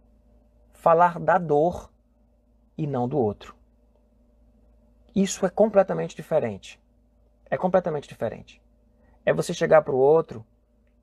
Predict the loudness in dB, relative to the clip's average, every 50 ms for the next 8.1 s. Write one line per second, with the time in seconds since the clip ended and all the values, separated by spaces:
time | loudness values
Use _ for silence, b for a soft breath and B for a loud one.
0 | _ _ -8 -6 -4 -4 -4 -4 -4 -6 -2 2 4 4 6 6 4 4 2 0
1 | -4 _ _ _ _ _ _ _ _ _ _ _ _ _ _ -4 -4 -4 0 0
2 | 0 0 0 0 -2 -4 -4 -4 -6 -6 -8 -8 -8 -10 -12 -12 -12 -12 -12 -12
3 | -14 -18 _ _ _ _ _ _ _ _ _ _ _ _ _ _ _ _ _ _
4 | -20 -20 _ _ _ _ _ _ _ _ _ _ _ _ _ -8 -4 -2 -2 -2
5 | 0 2 2 2 4 4 2 2 0 -2 -4 -4 -2 -2 -2 -2 -2 -4 -8 -8
6 | -8 -10 -10 -10 -12 -16 _ _ _ _ _ _ _ _ _ _ _ _ _ _
7 | _ _ _ -12 -4 0 0 0 2 4 2 2 2 2 0 0 2 2 0 0
8 | -4 -8